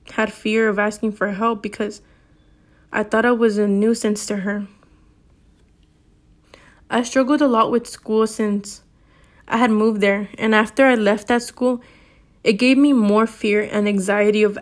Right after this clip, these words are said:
asking questions to the teacher I had after first grade.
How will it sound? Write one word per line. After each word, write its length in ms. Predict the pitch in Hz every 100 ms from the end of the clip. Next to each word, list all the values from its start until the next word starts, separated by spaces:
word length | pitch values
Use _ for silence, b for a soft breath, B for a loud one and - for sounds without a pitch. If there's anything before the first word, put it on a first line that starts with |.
| -
asking 460 | 202 208 - 208
questions 520 | 208 196 202 - 208 -
to 120 | 214
the 100 | 196
teacher 560 | 196 214 208 - 208 208 _ _ _ _ -
I 60 | 196
had 180 | 214 208
after 240 | 202 196
first 300 | - 196 -
grade. 180 | -